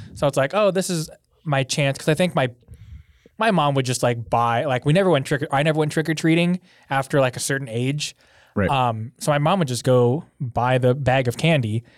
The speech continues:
Speaker 1: Um, and so, like, "Ooh, this is my chance to just, like, try out some new stuff." I remember,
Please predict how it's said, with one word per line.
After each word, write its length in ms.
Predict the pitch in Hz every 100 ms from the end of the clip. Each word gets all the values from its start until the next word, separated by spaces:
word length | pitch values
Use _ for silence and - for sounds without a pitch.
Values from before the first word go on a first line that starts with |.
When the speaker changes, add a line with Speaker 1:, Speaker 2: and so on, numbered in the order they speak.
| _ _ _ -
Speaker 1:
Um, 480 | 131 123 117 110 107 131
and 120 | 131
so, 80 | 139
like, 160 | 143
"Ooh, 120 | 285 208
this 140 | 208
is 40 | 208
my 120 | 185
chance 320 | - 160 -
to 60 | 143
just, 180 | -
like, 180 | 131 120
try 240 | - 160 147
out 140 | 135
some 180 | 135 127
new 140 | 139
stuff." 440 | 131 123 98 - _ _ _ _ _ _ _ _
I 120 | 143 156
remember, 720 | 180 214 196 196 185 185